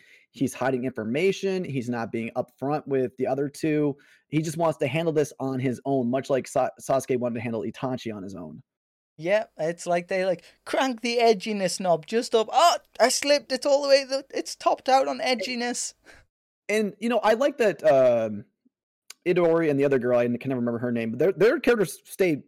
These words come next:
Speaker 1: per the course, man. They're always, like, doing these fun little side antics, uh, to Sasuke Junior and everything. But, like,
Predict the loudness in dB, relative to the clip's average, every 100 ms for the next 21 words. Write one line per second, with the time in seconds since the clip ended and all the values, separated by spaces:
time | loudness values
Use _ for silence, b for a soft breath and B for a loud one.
0 | -6 2 4 4 0 0 -2 -6 -2 0
1 | 2 2 0 -4 b b b b _ 0
2 | 0 2 0 4 2 4 2 0 -2 0
3 | 0 -2 0 0 0 0 2 2 -2 -4
4 | -4 -2 -2 0 0 0 0 0 0 0
5 | -2 -2 -4 -2 -2 -2 -4